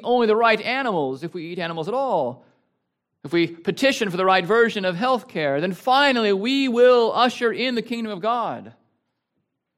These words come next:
But it is not our job to build the kingdom. Of course, not everything is equal.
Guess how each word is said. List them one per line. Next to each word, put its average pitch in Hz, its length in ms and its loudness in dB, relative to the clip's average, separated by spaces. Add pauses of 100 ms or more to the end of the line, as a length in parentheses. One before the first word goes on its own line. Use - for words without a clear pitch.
(540)
But - 100 -14
it 139 60 -6
is 170 120 -4
not 165 280 0
our 170 340 4
job 147 840 2 (360)
to 160 100 -12
build 120 640 -2 (380)
the - 80 -18
kingdom. 98 580 -14 (1160)
Of 135 80 -16
course, 165 260 0
not 151 120 0
everything 151 340 -2
is 139 140 -6
equal. 107 540 -10